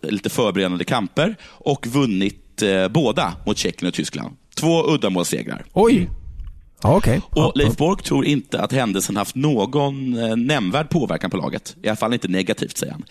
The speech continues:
Speaker 1: Det där är förbi.
Speaker 2: Nej.
Speaker 1: Så det värsta han någonsin varit med om var inte så farligt.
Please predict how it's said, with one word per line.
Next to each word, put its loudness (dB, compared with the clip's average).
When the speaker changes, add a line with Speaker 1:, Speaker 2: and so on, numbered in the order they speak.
Speaker 1:
Det 0
där 2
är 2
förbi. -2
Speaker 2:
Nej. -10
Speaker 1:
Så -2
det 2
värsta 0
han 0
någonsin 0
varit 0
med 0
om 0
var 0
inte 0
så -2
farligt. -2